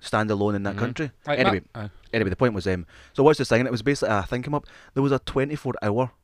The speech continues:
Speaker 1: uh, traffic jam in whatever country it was. People were stuck in a traffic <laughs> jam. It's like, another comments were like, says, "What? I can't come into work today." "I know." It says, "I'm a, I'm in a traffic jam. I'll be there in a day." <laughs> "I'm gonna be a day late."
Speaker 2: I wouldn't win tomorrow.
Speaker 1: I mean, what
Speaker 2: What?
Speaker 1: point do you just go like that?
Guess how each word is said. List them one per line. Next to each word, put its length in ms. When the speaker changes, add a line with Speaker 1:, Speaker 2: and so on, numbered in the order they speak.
Speaker 1:
uh, 160
traffic 280
jam 240
in 320
whatever 240
country 280
it 60
was. 240
People 160
were 60
stuck 160
in 80
a 20
traffic 280
<laughs> 120
jam. 100
It's 140
like, 240
another 200
comments 320
were 80
like, 140
says, 180
"What? 160
I 60
can't 160
come 100
into 80
work 120
today." 160
"I 40
know." 180
It 80
says, 160
"I'm 120
a, 60
I'm 120
in 60
a 60
traffic 320
jam. 160
I'll 60
be 80
there 140
in 40
a 60
day." 260
<laughs> 320
"I'm 220
gonna 140
be 100
a 40
day 180
late." 260
Speaker 2:
I 60
wouldn't 160
win 220
tomorrow. 340
Speaker 1:
I 40
mean, 140
what 120
Speaker 2:
What? 40
Speaker 1:
point 180
do 60
you 60
just 140
go 100
like 300
that? 60